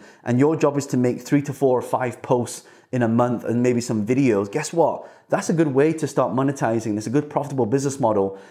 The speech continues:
especially if you're doing this by yourself. So that's number five.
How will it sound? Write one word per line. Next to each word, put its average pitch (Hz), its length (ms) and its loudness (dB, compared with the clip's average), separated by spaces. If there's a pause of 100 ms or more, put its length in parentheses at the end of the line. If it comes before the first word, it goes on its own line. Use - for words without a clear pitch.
especially 139 420 0
if 123 80 -2
you're 117 100 0
doing 117 160 2
this 110 100 -2
by 101 120 0
yourself. 85 500 -4
So 131 100 -4
that's 117 140 0
number 113 160 0
five. - 520 -4